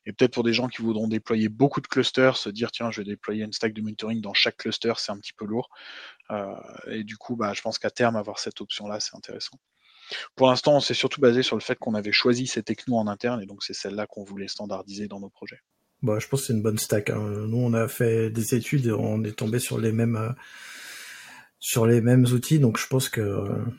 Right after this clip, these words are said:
Speaker 2: Et puis on n'est pas les seuls, hein. Comme tu dis, tout le monde fait pareil.
Speaker 1: C'est clair, <laughs> c'est clair. Bah, c'est quand même, enfin, je veux dire, Prometheus, c'est quand même quelque chose qui vient, qui, qui vient avec Kubernetes, on va dire. C'est, c'est très, très lié à Kubernetes, donc, euh.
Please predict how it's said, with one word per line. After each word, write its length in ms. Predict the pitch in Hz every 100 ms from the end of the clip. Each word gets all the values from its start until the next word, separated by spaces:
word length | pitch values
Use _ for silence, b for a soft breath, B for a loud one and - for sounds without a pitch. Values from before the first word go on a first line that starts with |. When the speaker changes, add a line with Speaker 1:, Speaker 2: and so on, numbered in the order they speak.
| B B B
Speaker 2:
Et 20 |
puis 120 | -
on 60 | 123
n'est 100 | 117
pas 140 | 131
les 100 | 120
seuls, 240 | 131 196 160
hein. 140 | 160 -
Comme 140 | 135 131
tu 120 | 127
dis, 180 | 127 131
tout 100 | 120
le 60 |
monde 100 | 117
fait 180 | - 123
pareil. 320 | 139 151 160 -
Speaker 1:
C'est 180 | - -
clair, 240 | - 113 - -
<laughs> 320 | - - -
c'est 220 | - 151
clair. 300 | - 143 - _ B B B B -
Bah, 100 | 151
c'est 160 | - 151
quand 140 | 151
même, 240 | 160 139 117 _ _ _ B B B
enfin, 160 | 135
je 60 | 120
veux 80 | 123
dire, 160 | 135
Prometheus, 460 | - 131 127 127 131
c'est 180 | - 104
quand 100 | 107
même 120 | 107
quelque 160 | 107 -
chose 180 | 120
qui 160 | - 113
vient, 520 | 104 123 123 120 120 110
qui, 260 | - 98 -
qui 160 | - 95
vient 460 | 104 104 104 92
avec 640 | - 113 107 113 110 - - -
Kubernetes, 600 | 107 98 104 110 113 -
on 40 |
va 120 | 98 95
dire. 160 | 95 -
C'est, 220 | - 98
c'est 220 | - 98
très, 220 | - 110
très 200 | - -
lié 120 | 104
à 80 | 104
Kubernetes, 560 | - 110 107 117 117 -
donc, 240 | 104 -
euh. 140 | 101